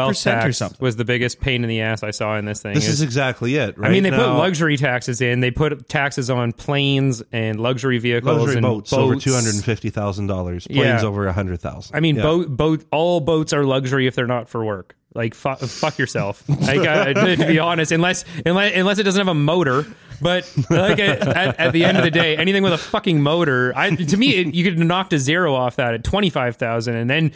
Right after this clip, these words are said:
Speaker 2: then we're making sense.
Speaker 3: Well, here's
Speaker 2: 'Cause
Speaker 3: the
Speaker 2: those
Speaker 3: thing,
Speaker 2: people
Speaker 3: though.
Speaker 2: still have
Speaker 3: I
Speaker 2: money to
Speaker 3: mean,
Speaker 2: spend, but,
Speaker 3: the,
Speaker 2: like
Speaker 3: the, the, a whole bunch of economists, um,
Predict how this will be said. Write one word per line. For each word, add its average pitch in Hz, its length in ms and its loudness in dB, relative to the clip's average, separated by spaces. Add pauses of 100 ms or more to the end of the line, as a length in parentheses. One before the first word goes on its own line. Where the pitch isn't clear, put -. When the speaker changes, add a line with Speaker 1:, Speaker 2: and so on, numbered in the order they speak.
(140)
Speaker 2:
then 240 160 2
we're 208 100 2
making 165 320 0
sense. 123 420 -4
Speaker 3:
Well, 170 100 2
here's 220 140 2
Speaker 2:
'Cause 165 80 4
Speaker 3:
the 208 60 6
Speaker 2:
those 226 100 2
Speaker 3:
thing, - 160 2
Speaker 2:
people 139 120 4
Speaker 3:
though. - 40 0
Speaker 2:
still 180 160 2
have 160 120 0
Speaker 3:
I 143 40 2
Speaker 2:
money 156 160 4
to 151 80 4
Speaker 3:
mean, 139 60 4
Speaker 2:
spend, 123 480 -2
but, 127 160 2
Speaker 3:
the, 127 40 -2
Speaker 2:
like 127 300 0
Speaker 3:
the, 147 80 -12
the, 147 400 -4
a 147 60 -2
whole 180 160 -2
bunch 170 240 -4
of 127 80 -2
economists, 117 840 -6
um, 90 500 -8